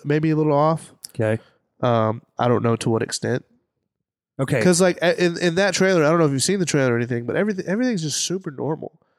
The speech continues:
Speaker 1: Like, it's all chill,
Speaker 2: I saw
Speaker 1: like,
Speaker 2: half of
Speaker 1: they
Speaker 2: it
Speaker 1: kind
Speaker 2: and
Speaker 1: of
Speaker 2: then I
Speaker 1: act
Speaker 2: turned it
Speaker 1: like
Speaker 2: off because I felt like it was getting too,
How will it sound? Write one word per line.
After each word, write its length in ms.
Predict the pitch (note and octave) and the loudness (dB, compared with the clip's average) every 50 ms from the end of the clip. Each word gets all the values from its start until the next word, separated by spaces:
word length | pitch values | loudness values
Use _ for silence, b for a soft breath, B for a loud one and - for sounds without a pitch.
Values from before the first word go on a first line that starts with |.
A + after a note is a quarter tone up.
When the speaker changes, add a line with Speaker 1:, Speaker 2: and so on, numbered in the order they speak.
| _ _ _ _ _ - | _ _ _ _ _ -6
Speaker 1:
Like, 100 | C3 C#3 | -4 -4
it's 140 | D3+ - - | -2 0 0
all 140 | F3 E3 D#3 | 2 2 0
chill, 240 | - - E3 E3+ F3 | 0 0 2 2 4
Speaker 2:
I 80 | F3 | 4
saw 320 | F3 E3+ - - B3+ A#3 A3+ | 2 2 2 2 2 2 2
Speaker 1:
like, 100 | G3 D#3 | 2 0
Speaker 2:
half 300 | - E3 D#3+ F3 F3 - | 0 0 0 0 0 0
of 100 | G3+ F#3+ | 0 0
Speaker 1:
they 60 | G3 | 2
Speaker 2:
it 40 | G#3+ | 2
Speaker 1:
kind 60 | F#3 F#3+ F#3 | 2 2 2
Speaker 2:
and 20 | |
Speaker 1:
of 40 | F3 | 4
Speaker 2:
then 80 | D#3+ D#3+ | 4 4
I 60 | D#3+ | 2
Speaker 1:
act 80 | E3+ E3 | 2 2
Speaker 2:
turned 140 | E3 E3+ D#3 | 2 2 2
it 60 | C#3+ | 2
Speaker 1:
like 20 | C#3 | 2
Speaker 2:
off 240 | C#3 D3 D#3 D3 | 2 2 0 0
because 260 | - D#3 C#3+ - D3 C3+ | -2 -2 -2 0 0 -2
I 80 | C3 | 0
felt 180 | - - D3+ C#3 | 0 0 0 0
like 120 | C#3+ C#3 | 0 0
it 60 | D#3+ | -2
was 120 | C3 B2+ A#2+ | -2 -2 -2
getting 240 | - D3 A#2 B2 A2+ | -2 -2 -2 -2 -4
too, 580 | - - D#3+ E3 D#3+ D#3+ D#3 D#3+ D#3 D3+ C#3+ | -2 0 0 2 2 2 2 2 0 0 -2